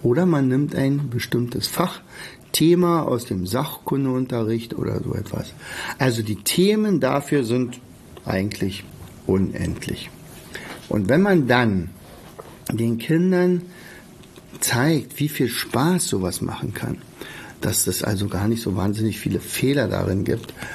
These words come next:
und dass die Spielregeln eigentlich sehr einfach sind, dann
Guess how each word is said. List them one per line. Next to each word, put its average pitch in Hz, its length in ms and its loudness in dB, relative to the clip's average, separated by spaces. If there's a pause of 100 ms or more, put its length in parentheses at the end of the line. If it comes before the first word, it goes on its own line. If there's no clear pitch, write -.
(220)
und 113 120 2
dass 110 160 0
die 107 120 0
Spielregeln 113 1040 4
eigentlich 113 640 -2 (240)
sehr 113 720 0
einfach 123 640 0
sind, - 460 -2 (640)
dann 180 680 4